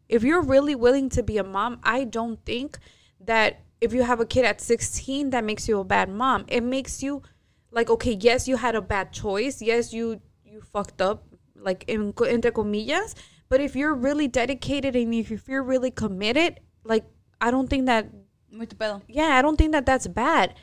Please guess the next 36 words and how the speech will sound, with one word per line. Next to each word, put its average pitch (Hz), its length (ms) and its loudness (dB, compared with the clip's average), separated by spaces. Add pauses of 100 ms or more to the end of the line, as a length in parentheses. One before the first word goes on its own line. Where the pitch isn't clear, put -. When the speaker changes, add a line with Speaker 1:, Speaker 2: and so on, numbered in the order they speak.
(120)
Speaker 2:
Yeah. 175 260 -10
Speaker 1:
If 262 160 4
you're 294 120 -2
gonna 302 340 0 (360)
pop 262 200 0
a 254 60 2
kid 254 300 4
at 226 220 4
fucking 240 480 0
sixteen 254 720 -4 (520)
and 247 160 0
then 247 200 0
be 262 100 0
like, 208 200 2
"Here, 233 300 2
mom, 180 320 -2
take 233 240 -2
care 233 240 2
of 208 100 0
it," 185 140 0
or, 185 80 0
"Here, 240 440 0
baby 190 260 0
daddy, 185 260 0
take 220 260 -2
care 226 220 0
of 214 100 -2
it, 202 180 0
and 196 140 -4
I'm 196 140 -2
gonna 220 160 -4
be 208 160 -4
yoleando," 208 540 -4 (340)
that's 330 300 0
totally 233 460 2
different. - 420 -6